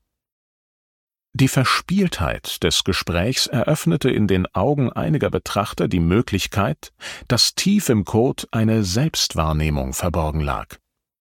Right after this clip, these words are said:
Andere glaubten, jeglicher Schatten einer Persönlichkeit sei nur ein Trugbild, eine kognitive oder psychologische Illusion, die daraus entstanden sei, dass die Software Milliarden von durch Menschen erzeugte Dialogzeilen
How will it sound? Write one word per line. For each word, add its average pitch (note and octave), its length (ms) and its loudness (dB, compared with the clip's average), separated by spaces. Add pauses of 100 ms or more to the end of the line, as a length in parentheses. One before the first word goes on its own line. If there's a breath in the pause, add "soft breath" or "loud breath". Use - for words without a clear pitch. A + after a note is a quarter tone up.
(120)
Andere G#2+ 480 2
glaubten, B2+ 640 0
jeglicher G#2+ 580 2
Schatten - 340 -2
einer F2+ 180 2
Persönlichkeit F#2 1040 0 (100)
sei G2 280 2
nur G#2+ 180 2
ein G2+ 160 0
Trugbild, - 840 -4 (340 loud breath)
eine A#2 280 4 (260 loud breath)
kognitive C3+ 840 2
oder F2+ 220 0
psychologische G#2+ 800 0
Illusion, A#2+ 760 2 (380 loud breath)
die G#2+ 140 2
daraus D3+ 540 0
entstanden A#2 640 0
sei, F#2 340 2 (280 loud breath)
dass A2+ 180 0
die A#2+ 100 2
Software A2 640 0
Milliarden A#2 800 0
von B2 260 0
durch A2+ 240 0
Menschen C3+ 460 0
erzeugte A2+ 600 0
Dialogzeilen G2+ 1080 2